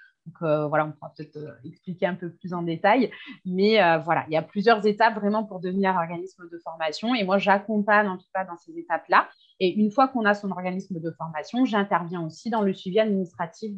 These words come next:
des stagiaires. Ou sinon, global, au niveau comptabilité, euh, ça peut être beaucoup plus, euh, beaucoup plus large, mais c'est surtout, voilà, dans la création et la gestion sur, surtout des stagiaires.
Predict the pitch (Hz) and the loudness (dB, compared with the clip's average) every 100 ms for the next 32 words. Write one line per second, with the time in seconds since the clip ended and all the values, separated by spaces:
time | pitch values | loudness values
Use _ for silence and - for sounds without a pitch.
0 | 170 202 208 202 160 135 _ _ _ - | -4 -2 0 -2 -4 -8 _ _ _ -4
1 | 190 196 185 - 170 175 170 156 156 160 | 2 4 2 0 -4 -2 -2 0 4 4
2 | 185 156 151 147 151 147 139 139 _ 175 | 4 0 -6 -8 -10 -12 -14 -20 _ -8
3 | 185 165 147 156 151 156 151 _ _ 175 | -4 -4 -6 -18 -14 -14 -16 _ _ -14
4 | 170 170 - 180 170 147 - - - - | -12 -18 -10 -6 -4 -6 -12 -20 -20 -20
5 | - _ 180 175 185 - 185 185 247 196 | -20 _ -8 -4 -6 -4 4 6 6 2
6 | 165 175 196 202 185 180 - 208 185 151 | -4 0 0 0 -6 -6 -6 -6 0 0
7 | 151 160 202 196 196 185 170 - 220 180 | 2 0 4 4 2 -4 -4 -4 2 2
8 | 170 180 165 - 208 208 196 170 - 202 | 2 -4 -6 -6 -4 -4 -6 -6 -4 -6
9 | - 226 214 208 196 165 135 - | -6 -4 0 2 2 0 -4 -12